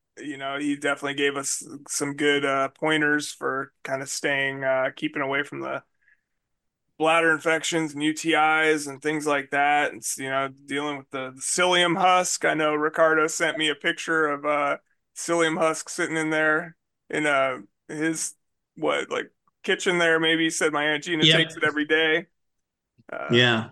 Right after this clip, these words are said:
Speaker 1: yeah, man, I might have to get some of that, start, start, uh, using.
Speaker 2: Yeah, Gina swears by it. So, yeah. So it keeps, keeps, keeps you going. You know,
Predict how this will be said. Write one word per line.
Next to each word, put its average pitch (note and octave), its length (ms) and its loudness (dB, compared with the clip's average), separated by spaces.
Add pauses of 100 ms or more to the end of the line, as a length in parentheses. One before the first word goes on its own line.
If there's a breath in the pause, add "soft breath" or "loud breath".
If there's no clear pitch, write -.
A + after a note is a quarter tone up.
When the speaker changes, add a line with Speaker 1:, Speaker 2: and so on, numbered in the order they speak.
(640)
Speaker 1:
yeah, D3 260 -4
man, C#3 400 -6 (340)
I C3 100 -4
might C#3+ 140 -2
have C#3 120 -4
to C#3 60 -16
get C#3 160 -6
some B2+ 180 -8
of A#2+ 60 -6
that, C3 240 2
start, A#2 460 -4
start, B2 380 -6
uh, A#2+ 320 -6 (2000)
using. D3+ 320 2
Speaker 2:
Yeah, C3+ 320 4
Gina E3 260 6
swears D3 380 6
by B2 260 6
it. G#2+ 180 0 (140)
So, A2+ 480 0 (320)
yeah. A2+ 420 -2 (380)
So - 220 0
it A#2 100 2
keeps, C#3+ 340 2
keeps, C#3 380 2
keeps C#3 320 -2
you A#2+ 100 2
going. B2+ 360 2
You C#3 80 2
know, C3+ 260 4